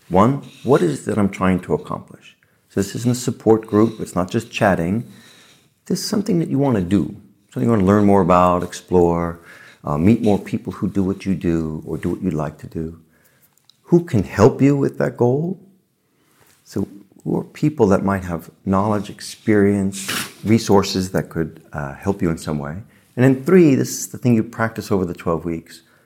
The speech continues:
What is it that I have to contribute to these people that might deepen our relationship? And for most people, they think very narrowly about that last part, right? Like, I,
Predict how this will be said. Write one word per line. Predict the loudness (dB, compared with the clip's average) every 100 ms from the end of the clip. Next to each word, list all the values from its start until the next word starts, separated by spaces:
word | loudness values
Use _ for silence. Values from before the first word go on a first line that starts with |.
| _ _ _ _ _ _ _ _
What | -12 -4 -4 -4
is | -6 -6
it | -6 -6
that | -4
I | -2
have | -4 -6 -10 -12
to | -14 -14 _
contribute | -6 -4 -4 -6 -4 -4 -6
to | -6
these | -6 -6
people | -6 -12 -12 -20 _ _ _ _ _ _ _ _ -4
that | -4 0
might | 2 2 -2 -16 _
deepen | -2 0 0
our | 0
relationship? | 0 -2 -6 -16 -20 _ _ _ _ _ _ _ _ _ -8 0
And | 4 4 4 -2 -18 -20 _ _ _
for | 4
most | 6 6
people, | 2 2
they | 2
think | 4 2
very | 4 6 8
narrowly | 8 8 8 6 2 0
about | 0 2
that | 2 4
last | 4 2
part, | -6 -10 -12 -20 _ _
right? | -12 -8
Like, | -2
I, | -2